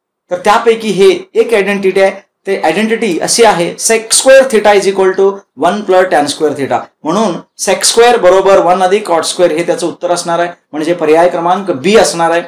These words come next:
त्यानंतर आपण चौथ्या प्रश्नाकडे जातोय. cot theta गुणिले tan theta किती? आता तुम्हाला स्पष्ट केलं मी, हे गुणाकार व्यस्त आहेत, कॉट आणि टॅन,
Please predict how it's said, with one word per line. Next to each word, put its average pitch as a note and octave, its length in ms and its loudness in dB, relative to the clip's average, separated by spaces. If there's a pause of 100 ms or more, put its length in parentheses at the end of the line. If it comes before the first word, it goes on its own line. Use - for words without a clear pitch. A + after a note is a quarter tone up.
(460)
त्यानंतर G#3+ 400 0
आपण A3+ 300 0
चौथ्या F#3+ 300 0
प्रश्नाकडे G3+ 520 -2
जातोय. G#3 320 -2 (680)
cot A#3+ 240 2 (100)
theta A3 420 0
गुणिले A3 300 2
tan G3 340 0
theta F3+ 180 -2
किती? A#2+ 400 -10 (380)
आता D#3+ 240 -4
तुम्हाला A#3+ 320 2
स्पष्ट C4+ 360 -2
केलं A3+ 300 2
मी, F#3+ 180 -8 (300)
हे G3+ 60 -6
गुणाकार G#3+ 480 2
व्यस्त A#3+ 260 2
आहेत, G3 240 0 (100)
कॉट F#3 220 2
आणि F#3+ 180 -4
टॅन, F#3 220 0